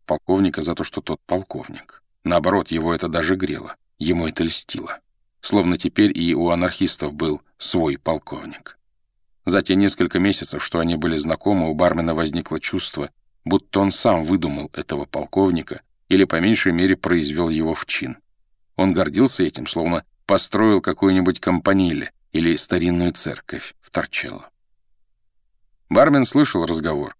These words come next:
вернее, замечание, которое полковник отпустил у столика, и был очень доволен.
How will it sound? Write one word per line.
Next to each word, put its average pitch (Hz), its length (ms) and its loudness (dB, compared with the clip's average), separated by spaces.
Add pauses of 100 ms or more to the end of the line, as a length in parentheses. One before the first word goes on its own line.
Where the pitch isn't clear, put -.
вернее, 95 400 4
замечание, 92 640 2
которое 82 400 -2
полковник 82 580 -2
отпустил 80 460 -4
у 71 60 -2
столика, - 500 0 (500)
и 80 80 2
был 82 220 2
очень 78 320 -2
доволен. 71 480 -8